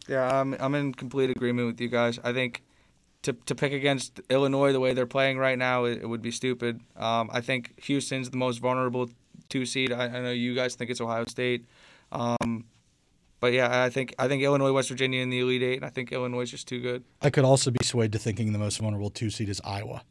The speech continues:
Speaker 2: Don't.
Speaker 1: Oh, wait, yeah, all right. Iowa's definitely the most vulnerable
Speaker 2: Yeah.
Speaker 1: two seed.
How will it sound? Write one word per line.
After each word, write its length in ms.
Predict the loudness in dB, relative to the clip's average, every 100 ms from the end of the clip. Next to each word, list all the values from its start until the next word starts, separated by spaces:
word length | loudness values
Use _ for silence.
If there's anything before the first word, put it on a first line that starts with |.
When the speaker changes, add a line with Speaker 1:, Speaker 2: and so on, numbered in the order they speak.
| _ -2
Speaker 2:
Don't. 220 | -2 -2 -6 8
Speaker 1:
Oh, 220 | 12 12 12
wait, 200 | 12 12
yeah, 160 | 8
all 80 | 10
right. 180 | 6 6 6
Iowa's 400 | 10 10 8 8
definitely 280 | 6 6 2
the 60 |
most 200 | 4 2
vulnerable 220 | 2 4 4
Speaker 2:
Yeah. 80 |
Speaker 1:
two 160 | 4 0
seed. 240 | 0 -4